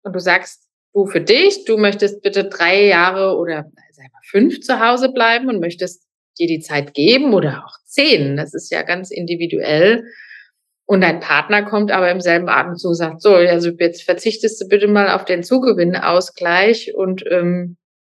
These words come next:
den Versorgungsausgleich, dann merkst du schon, wo das hinführt.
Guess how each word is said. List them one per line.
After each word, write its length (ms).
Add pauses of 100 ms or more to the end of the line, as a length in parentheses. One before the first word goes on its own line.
(220)
den 160
Versorgungsausgleich, 1160
dann 180
merkst 300
du 60
schon, 300
wo 120
das 220
hinführt. 760